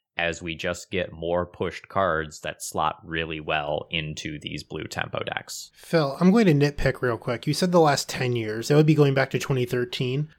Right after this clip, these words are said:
Speaker 2: The heyday of Canadian Threshold started in twenty ten. So it's been longer than that. And if you go back twenty years, back to the very beginning of Legacy, granted, two thousand four, not, you know, two thousand three or whatever,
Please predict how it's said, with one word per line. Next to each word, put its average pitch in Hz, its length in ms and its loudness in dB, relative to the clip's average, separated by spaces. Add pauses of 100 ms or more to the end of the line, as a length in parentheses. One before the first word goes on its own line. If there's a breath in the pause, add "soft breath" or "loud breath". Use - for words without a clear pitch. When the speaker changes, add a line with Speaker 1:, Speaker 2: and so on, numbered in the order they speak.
Speaker 2:
The 139 440 2
heyday 156 680 2
of 135 320 -2
Canadian 147 640 2
Threshold 127 680 -2
started 135 640 0
in 127 160 -6
twenty 127 300 -2
ten. - 360 -8
So - 160 4
it's 139 120 4
been 180 180 6
longer 135 380 4
than 120 140 0
that. 123 180 -4
And 147 80 0
if - 120 -4
you 160 100 0
go 185 140 4
back 180 220 4
twenty 170 400 4
years, 123 400 -2
back 135 220 -2
to 151 120 4
the 127 180 0
very 147 280 2
beginning 135 560 4
of 123 100 0
Legacy, 123 600 -2
granted, 131 460 4 (140 loud breath)
two 160 140 4
thousand 123 280 4
four, 127 420 2
not, 120 340 -4
you 135 140 -4
know, 117 100 -4
two 143 140 -2
thousand 120 240 -2
three 143 180 0
or 139 80 6
whatever, 117 380 -4